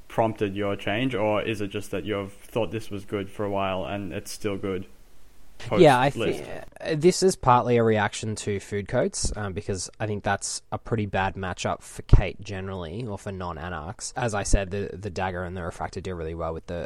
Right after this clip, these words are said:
Speaker 2: a lot of the food coats ice. In terms of more generally what corp threats you're seeing, as I sort of discussed earlier when we were talking about silver bullets, I think in our last episode,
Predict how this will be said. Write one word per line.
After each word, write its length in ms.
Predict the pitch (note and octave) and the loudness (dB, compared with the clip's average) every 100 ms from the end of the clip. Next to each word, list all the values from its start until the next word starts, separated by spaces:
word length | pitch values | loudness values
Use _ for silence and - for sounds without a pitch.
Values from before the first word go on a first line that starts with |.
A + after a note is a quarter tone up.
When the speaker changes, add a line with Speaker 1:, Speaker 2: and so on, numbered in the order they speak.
| - | -6
Speaker 2:
a 40 | |
lot 100 | E2+ | -6
of 40 | E2 | -6
the 60 | E2 | -8
food 180 | E2+ | -10
coats 220 | - - - | -8 -8 -6
ice. 300 | F2 - - - | -2 -2 -2 -2
In 200 | D#3+ B2+ | -2 0
terms 380 | B2+ A#2+ B2+ | 2 2 2
of 180 | B2+ A#2+ | 4 2
more 220 | A#2 G#2+ | 2 -2
generally 600 | F#2+ F#2+ G2 G#2 G2+ F#2+ | -2 -2 -2 0 0 0
what 300 | F#2+ F#2 - | 0 0 -2
corp 280 | - F#2+ F2+ | -6 -4 -4
threats 280 | - G2 - | -2 -4 -2
you're 80 | E2 | -4
seeing, 480 | - E2+ F#2 F2+ D#2+ - - - - - - - - - | -2 -4 -4 -8 -10 -16 -20 -20 -20 -20 -20 -20 -8 0
as 160 | A2+ | 4
I 420 | A#2 A2+ G#2+ G2 - | 6 6 6 4 -2
sort 220 | - A2 | 0 0
of 80 | G2+ | 0
discussed 420 | F#2+ - F#2+ - - | -2 -2 -2 -2 -4
earlier 500 | F#2+ G2 G2 F#2 F2+ | -4 -2 0 0 -2
when 140 | G2 | -4
we 40 | F#2 | -4
were 60 | |
talking 240 | F#2 G#2 F#2 | -4 -4 -4
about 120 | - | -2
silver 260 | - G#2 F#2 | 0 -2 -2
bullets, 360 | F#2+ F#3+ - | 0 0 2
I 60 | G2+ | -2
think 200 | G2 F#2+ | -2 -4
in 80 | F2+ | -2
our 120 | E2+ | 0
last 240 | D#2+ F#2 | 0 0
episode, 560 | F#2+ F#2+ - F2+ D#2+ | -4 -4 -4 -2 -2